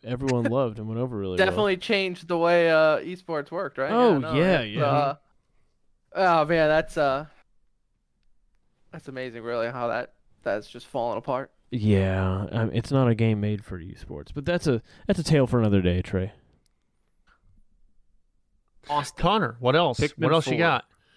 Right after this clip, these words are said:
Speaker 3: Pikmin four.
Speaker 1: Whoa, whoa, whoa, hold on. You
Speaker 4: Hmm.
Speaker 1: mentioned a game that I didn't get to say anything about. Straight as pee-pee out.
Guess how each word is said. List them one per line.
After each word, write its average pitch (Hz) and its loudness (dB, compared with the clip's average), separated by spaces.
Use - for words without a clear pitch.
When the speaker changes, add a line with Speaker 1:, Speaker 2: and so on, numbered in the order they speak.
Speaker 3:
Pikmin 220 -2
four. 254 0
Speaker 1:
Whoa, 208 4
whoa, 214 6
whoa, 208 4
hold 190 2
on. 139 -4
You 160 4
Speaker 4:
Hmm. 156 0
Speaker 1:
mentioned 202 0
a - 2
game 143 2
that 139 2
I 139 6
didn't 156 -2
get 151 -4
to 147 -4
say 160 2
anything 143 2
about. 110 -4
Straight 139 2
as 131 0
pee-pee 117 -8
out. 95 -8